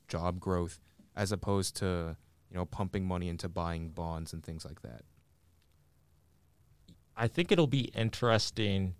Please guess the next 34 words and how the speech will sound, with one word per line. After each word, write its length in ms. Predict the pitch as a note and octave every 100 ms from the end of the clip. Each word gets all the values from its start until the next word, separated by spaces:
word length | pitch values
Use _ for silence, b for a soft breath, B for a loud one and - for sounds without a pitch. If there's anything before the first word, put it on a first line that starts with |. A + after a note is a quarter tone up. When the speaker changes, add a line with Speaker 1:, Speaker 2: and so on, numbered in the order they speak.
| - -
Speaker 2:
to 140 | A#2
see 640 | G#2 - A#2+ A2+ G#2 G2 F#2 - _ _
what 300 | - G2 A#2 - -
the 80 | G#2+
breaking 600 | - G#2+ G#2+ G#2 A2 G2+
point 400 | - G#2+ G2 F#2+ -
is, 600 | G2+ G#2 G2 F#2+ - - - b b
um, 260 | G#2 G2+ G2
in 140 | G#2
terms 480 | G#2 - G#2+ G#2 E2+
of 400 | G2 F2+ E2 - - - _ _ _ _ -
getting 260 | B2 A#2 A2+
people, 640 | - G#2 F#2+ G#2+ G2+ G2 - -
um, 220 | G#2 F#2
back 340 | F2 G#2 G2
to 120 | - F#2
work. 440 | F#2 F#2+ F2+ -
We 140 | A#2
speak 400 | G2+ - - A#2+ A#2
about 280 | A2 G2
how 180 | G2+ G#2+
there's 220 | G2+ G2+
a 60 | G2
massive 460 | F#2+ G#2 G2+ F#2+ F2
labor 560 | F#2+ G2 G2 G2+ F#2+
sh-, 200 | - - - -
shortage, 680 | - G2 F2+ F2+ F2+ F2 b b b b -
and 80 | A2
it's 240 | F#2+ -
just 240 | C3+ A2
simply 380 | - A#2+ - A2+
because, 580 | G2+ G2+ - G2+ F#2 -
you 140 | -
know, 160 | G2